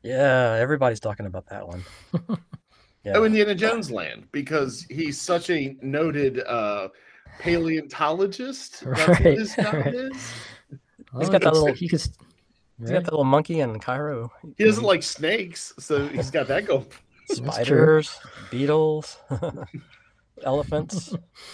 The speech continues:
Speaker 3: And we could, yeah, we can have a dining experience that's the Temple of Doom restaurant where they bring out,
Speaker 1: <laughs>
Speaker 3: uh, oh my.
Speaker 1: Yeah.
Speaker 3: Uh,
Speaker 1: I, I do have some ideas for that. And that's, that would be a fun one to do. And you know it's on the list. It's on everybody's list.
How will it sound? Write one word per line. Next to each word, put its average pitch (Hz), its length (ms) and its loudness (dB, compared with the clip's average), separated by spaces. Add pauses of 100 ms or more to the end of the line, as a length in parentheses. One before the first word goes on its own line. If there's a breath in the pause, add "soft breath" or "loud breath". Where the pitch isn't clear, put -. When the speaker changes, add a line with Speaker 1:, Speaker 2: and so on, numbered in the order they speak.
(500 loud breath)
Speaker 3:
And 160 120 -4
we 156 100 2
could, 160 160 0
yeah, 160 120 2
we 139 100 -2
can 139 140 -6
have 139 160 -4
a 131 40 0
dining 139 380 -4
experience 113 580 -6
that's 107 240 -8
the 104 260 -6
Temple 117 360 -10
of 101 140 -10
Doom 113 240 -8
restaurant 101 580 -8
where 90 100 -10
they 87 100 -10
bring 92 280 -12
out, 87 300 -8
Speaker 1:
<laughs> - 40 -14
Speaker 3:
uh, 80 360 -6 (160)
oh 95 220 -4
my. 69 360 -10 (1300 loud breath)
Speaker 1:
Yeah. 98 160 -10
Speaker 3:
Uh, 92 520 0 (360)
Speaker 1:
I, 147 180 4
I 160 80 4
do 190 120 0
have 160 180 0
some 117 140 -12
ideas 95 360 -12
for - 200 -20
that. 95 220 -16 (960)
And 110 100 -16
that's, 98 300 -18
that 120 120 -8
would 107 120 -6
be 101 80 -14
a 90 40 -16
fun 98 240 -10
one 95 140 -12
to 95 100 -14
do. 98 380 -18
And 127 120 -2
you 165 200 0
know 143 340 4
it's 101 140 -8
on 101 160 -8
the 95 80 -8
list. 92 300 -12
It's - 100 -14
on 101 100 -10
everybody's 95 420 -16
list. 90 380 -20